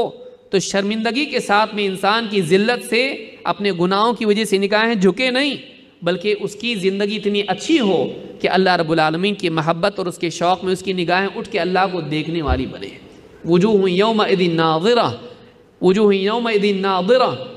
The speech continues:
इला रब्बिहा नाज़िरा।" उस दिन कुछ चेहरे हशाश बशाश खुश होंगे, अपने रब की तरफ देख रहे होंगे। कल को हमारा हाल ये हो। अल्लाह रब्बुल आलमीन से दुआ है कि हमको दुनिया के लिए जीने की बजाय मकसद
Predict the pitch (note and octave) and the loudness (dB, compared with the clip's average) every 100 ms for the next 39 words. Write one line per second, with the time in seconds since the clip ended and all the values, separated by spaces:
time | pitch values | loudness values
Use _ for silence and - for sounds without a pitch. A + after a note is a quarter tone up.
0 | - F#3 E3+ F#3 G#3+ F3 D#3+ C#3 C#3 C3+ | -6 0 2 2 0 0 0 0 0 -2
1 | G#2 D#2+ - - - _ - _ _ F#3+ | -4 -8 -10 -14 -20 _ -20 _ _ 0
2 | D#3+ F3+ F3+ G3+ F#3+ E3 F#3+ A#3 A#3 E3+ | 2 0 -2 -6 -2 0 2 0 -4 -8
3 | D#3+ - F#3+ F#3+ E3+ F3 D#3+ - G#3 G3 | -8 -2 0 0 -2 -6 -4 0 2 0
4 | - A3+ - - F#3 G#3+ A3+ G3 - - | -2 -4 -4 -2 0 2 2 -2 -4 -12
5 | - - - - D#3+ F3 E3 E3+ F3+ D#3+ | -20 -20 -10 -6 -4 -2 -2 -2 -4 -2
6 | C#3+ C3 B2+ B2 G#2 G2 F#2+ G2 - - | -2 0 -2 -2 -8 -8 -10 -14 -16 -20
7 | _ _ _ _ _ _ _ - G3 F#3+ | _ _ _ _ _ _ _ -2 -2 -2
8 | E3 E3+ E3+ F#3+ G#3+ F#3 - C#3 B2+ A2+ | -4 -2 0 2 0 -2 -4 -4 -4 -8
9 | A2 G2+ - G3+ F#3 E3 D3+ C#3+ C3+ D#3+ | -8 -8 -2 0 0 0 -2 -2 -4 -6
10 | D#3 D3 C3+ C3 B2 D3 G3+ G3+ - - | -6 -4 -2 0 0 2 0 -2 -10 -18
11 | - - D#3 F3+ G#3 G#3+ G#3+ G#3 - - | -12 -4 -2 0 2 2 2 -2 -12 -14
12 | - C#3+ D#3 F3+ G#3 G3+ F3+ E3 D3 D3 | -14 -2 2 2 2 0 0 0 0 0
13 | D3+ E3 E3+ C3 C3 D3 F#3 A3+ - - | 0 0 -2 0 2 2 2 -2 -10 -20
14 | _ - C#3+ D#3 - | _ -12 -10 -10 -10